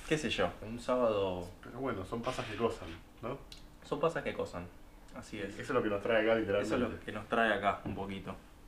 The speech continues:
Speaker 1: ¿Vos cómo andás?
Speaker 2: Bien.
Speaker 1: Eh, el mate ese, bueno. La verdad que tengo que decirte que está muy rico, de mate no tiene absolutamente
Speaker 2: Nada,
Speaker 1: nada.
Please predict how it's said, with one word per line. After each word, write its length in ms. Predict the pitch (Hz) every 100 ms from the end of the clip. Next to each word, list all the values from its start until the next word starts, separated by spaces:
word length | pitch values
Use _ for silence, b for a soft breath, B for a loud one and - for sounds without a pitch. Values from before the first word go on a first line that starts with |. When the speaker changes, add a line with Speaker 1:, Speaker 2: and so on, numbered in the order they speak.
| -
Speaker 1:
¿Vos 260 | 139 175 -
cómo 120 | 127
andás? 180 | 107 92 - - - - - - -
Speaker 2:
Bien. 200 | 147 87 - - - - - - - - - - -
Speaker 1:
Eh, 540 | 113 104 101 98 104 110
el 60 |
mate 280 | 139 180 170
ese, 600 | 180 - 147 123 107 107 - - - -
bueno. 180 | 117 - - - - - - - - - - - - -
La 60 | 113
verdad 120 | 151
que 80 | 165
tengo 200 | 170 160
que 60 | 143
decirte 280 | - 160 131
que 60 |
está 140 | 117 135
muy 200 | 143 139
rico, 280 | 160 160
de 80 | 123
mate 260 | 123 - 127
no 120 | 127
tiene 260 | 131 131 120
absolutamente 800 | 113 - 117 123 127 127 123 120
Speaker 2:
Nada, 160 | 143 104
Speaker 1:
nada. 180 | 95